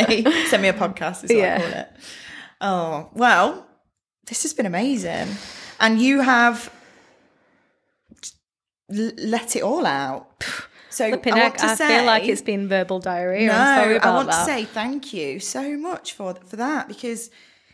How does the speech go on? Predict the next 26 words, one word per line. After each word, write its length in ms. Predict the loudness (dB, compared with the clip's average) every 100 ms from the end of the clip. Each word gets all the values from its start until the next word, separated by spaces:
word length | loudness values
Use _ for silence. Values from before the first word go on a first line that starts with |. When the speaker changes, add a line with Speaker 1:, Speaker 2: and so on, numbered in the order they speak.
| _ _ _ _ _ _ 2
Speaker 1:
I, 340 | 4 4 4
I 280 | 4 4 4
got 180 | 4 2
so 120 | 2
much 140 | 0 0
value 340 | 0 0 0
in 120 | 0
you 120 | 0
just 180 | 0 0
telling 320 | 0 -2 -2
me. 380 | -2 -4 -4 -8 _ _ _ _ _ _ 2
And 120 | 4
then 120 | 4
you've 160 | 4 2
obviously, 380 | 2 2 2 0 -2
you've 220 | -6 -6 -6
given 180 | -6
me 80 | -2
more 180 | 0 0
colour 260 | 2 2 2
today 600 | 2 0 0 -2 -6 _ -8
to 100 | -4
the 60 |
whole 220 | 0 2
situation. 640 | 0 -2 -2 -2 -2 -2 -2
And 160 | -4